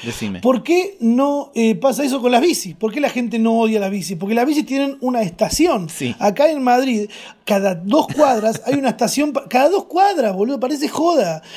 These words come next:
Speaker 2: Y las hicieron tan bien que vos ni te das cuenta que están ahí.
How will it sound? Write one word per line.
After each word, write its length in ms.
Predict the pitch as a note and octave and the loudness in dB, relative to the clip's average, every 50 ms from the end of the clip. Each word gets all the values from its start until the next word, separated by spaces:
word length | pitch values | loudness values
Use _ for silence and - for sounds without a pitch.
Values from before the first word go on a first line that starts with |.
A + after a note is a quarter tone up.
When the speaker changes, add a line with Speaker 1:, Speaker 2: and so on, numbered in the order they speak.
| - - | -16 -6
Speaker 2:
Y 80 | - A3+ | -2 2
las 140 | A3+ A#3 A#3+ | 2 4 2
hicieron 360 | A3+ F3+ D4+ E4 E4 C#4+ A#3 | 2 0 0 0 0 0 0
tan 220 | A#3 D#4 D4+ D4 | 0 -2 -2 0
bien 340 | C4+ C#4+ C4+ A#3+ A3 G#3+ G#3 E3+ | 0 0 0 0 0 -2 -4 -4
que 100 | - B3+ | -4 -2
vos 160 | D4 E4+ E4 | 0 0 0
ni 100 | E4 D4+ | -2 -2
te 80 | A#3 | 0
das 140 | D4 D4 C#4 | 0 0 0
cuenta 260 | - - F4+ F4 C#4 | 2 -2 -2 0 2
que 80 | B3 G#3 | 0 0
están 160 | F#3+ A3 G#3+ | 0 -2 -2
ahí. 360 | G3+ G3 G3 F#3 E3+ D#3 - | -2 -2 -4 -4 -6 -8 -12